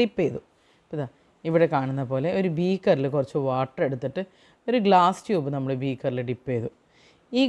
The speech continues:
ഗ്ലാസ് ട്യൂബിനകത്ത് ബീക്കറിൻ്റെ വാട്ടർ ലെവലിനേക്കാൾ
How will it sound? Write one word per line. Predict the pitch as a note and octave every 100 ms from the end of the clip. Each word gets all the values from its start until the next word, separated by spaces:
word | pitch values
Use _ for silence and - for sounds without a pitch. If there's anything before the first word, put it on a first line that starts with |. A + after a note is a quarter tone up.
| A3
ഗ്ലാസ് | A3 G3 A3+ -
ട്യൂബിനകത്ത് | D4 C4 E3 D3 A#2+ D#3+ F#3+
ബീക്കറിൻ്റെ | A#3 C4 - D4 A3+ D#3 D3+ D3
വാട്ടർ | D3+ D3+ - G#3 F#3+ D#3+
ലെവലിനേക്കാൾ | C3+ C#3 C#3 C#3 C3 - D#3